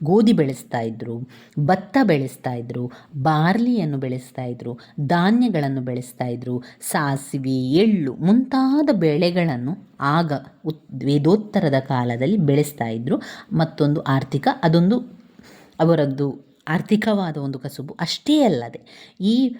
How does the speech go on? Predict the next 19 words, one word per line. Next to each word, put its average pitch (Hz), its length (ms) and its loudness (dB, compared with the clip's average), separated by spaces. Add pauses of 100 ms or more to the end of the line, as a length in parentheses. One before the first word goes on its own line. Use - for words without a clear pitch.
(100)
ಬೆಳೆಗಳನ್ನು 214 760 4
ಬೆಳೆಸುವುದರ 185 720 2
ಜೊತೆಗೆ 151 800 -2 (1000)
ಅದನ್ನು 180 380 2
ಹೊರದೇಶಕ್ಕೂ 233 800 2
ಕೂಡ 233 260 4
ಮಾರಾಟವನ್ನು 185 760 2
ಮಾಡ್ತಾಯಿದ್ರು. 131 640 -4
ಮಾರಾಟವನ್ನು 202 800 4
ಮಾಡಿ 233 340 4
ಹಣ 226 200 2 (120)
ಸಂಪಾದನೆ 156 560 2
ಮಾಡ್ತಾಯಿದ್ರು. 131 680 -2
ಅದು 202 140 4
ಅವರ 202 220 4
ಆರ್ಥಿಕ 160 440 -2 (520)
ಒಂದು 170 300 4 (320)
ಕಸುಬು. - 440 -2 (460)
ಅದರ 226 140 2